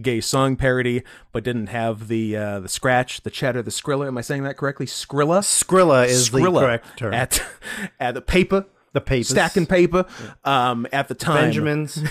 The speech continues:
Speaker 1: <laughs> All about 'em. Rock remix. Um, yeah, and, uh, so was gonna maybe save up. But then, uh, while, literally while we were doing the podcast last week, uh, shot us, uh, another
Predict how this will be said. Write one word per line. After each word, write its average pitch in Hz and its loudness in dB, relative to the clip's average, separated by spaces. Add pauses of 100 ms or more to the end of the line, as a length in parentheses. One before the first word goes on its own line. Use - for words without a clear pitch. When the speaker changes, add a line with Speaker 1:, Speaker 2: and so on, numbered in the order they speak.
(360)
Speaker 1:
<laughs> - -20
All 127 -2
about 139 2
'em. 113 -4 (680)
Rock 139 2
remix. 92 -6 (280)
Um, 127 -2 (760)
yeah, 156 0
and, 131 0
uh, 110 2
so 123 0
was 113 -2
gonna 120 -4
maybe 113 -2
save 120 -2
up. 120 2
But 123 0
then, 165 4
uh, 143 6
while, 147 4
literally 147 2
while 139 4
we 143 2
were 131 0
doing 135 2
the - -12
podcast 127 2
last 156 2
week, 123 0 (300)
uh, 139 4
shot 160 2
us, 160 2
uh, 151 4
another 160 2